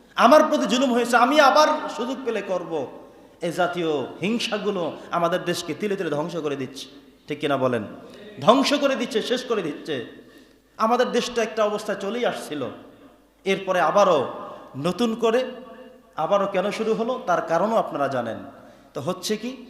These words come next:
যতগুলো ধ্বংস হচ্ছে, ক্ষতি হচ্ছে, মিলিয়ে দেখবেন কোটি কোটি কোটি টাকা ধ্বংস হচ্ছে, ঠিক কিনা বলেন? আবার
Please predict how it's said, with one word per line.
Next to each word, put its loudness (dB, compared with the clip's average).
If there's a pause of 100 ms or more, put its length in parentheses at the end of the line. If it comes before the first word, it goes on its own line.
(480)
যতগুলো -2
ধ্বংস 0
হচ্ছে, -2
ক্ষতি -6
হচ্ছে, -6 (240)
মিলিয়ে 0
দেখবেন -2 (100)
কোটি 0
কোটি -2
কোটি -4
টাকা 2 (160)
ধ্বংস -6
হচ্ছে, -10 (580)
ঠিক -8
কিনা 4
বলেন? 2 (340)
আবার 10